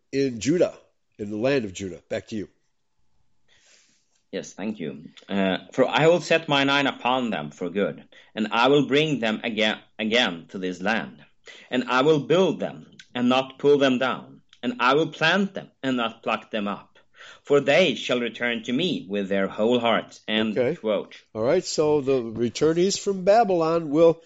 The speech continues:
Speaker 1: return with their whole heart. And if we read the books of Ezra and Nehemiah,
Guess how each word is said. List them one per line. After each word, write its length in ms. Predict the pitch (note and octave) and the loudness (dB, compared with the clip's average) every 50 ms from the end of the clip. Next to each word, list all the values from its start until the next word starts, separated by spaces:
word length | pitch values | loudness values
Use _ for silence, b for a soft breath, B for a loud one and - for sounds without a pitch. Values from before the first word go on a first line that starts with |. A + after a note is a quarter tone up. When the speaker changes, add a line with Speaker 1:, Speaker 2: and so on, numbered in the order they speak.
| b b | b b
Speaker 1:
return 560 | - C3+ C#3+ C#3 - - D#3+ E3 F3 F#3 D#3+ | -2 0 0 0 0 0 2 2 4 2 2
with 160 | D3+ E3 E3 - | 0 -2 -2 0
their 200 | - D#3 D#3+ D#3 | 0 2 2 2
whole 280 | A#2 C#3 C#3+ D#3 D#3 D#3+ | 2 2 2 4 2 2
heart. 520 | - - - B3 A#3 D#3+ A#2 - - - b b b b b b b b b | 0 0 2 4 4 4 2 0 -6 -16 b b b b b b b b b
And 300 | C3+ B2+ C3 C#3 C3 C3 | 0 2 4 4 2 0
if 140 | B2 G#2+ C3 | -2 -2 -2
we 80 | B2+ | 0
read 260 | B2 C3+ D3 D3+ C#3 | 2 4 4 4 4
the 60 | B2+ B2 | 2 -2
books 340 | A#2 C3+ D3 C#3+ - - | 0 0 0 0 0 -2
of 180 | - C3 A#2+ A#2 - | -2 -2 -2 -2 0
Ezra 320 | C3 C#3 C#3+ C3 C3+ C3+ B2 | 0 0 0 2 0 0 0
and 120 | A#2 A#2+ | 0 -2
Nehemiah, 720 | C#3 C#3 C#3 C3+ C3 D3+ F3 F3+ E3+ D#3 C#3 B2 B2 B2 | 0 0 0 0 0 -2 -2 0 2 2 2 2 0 -4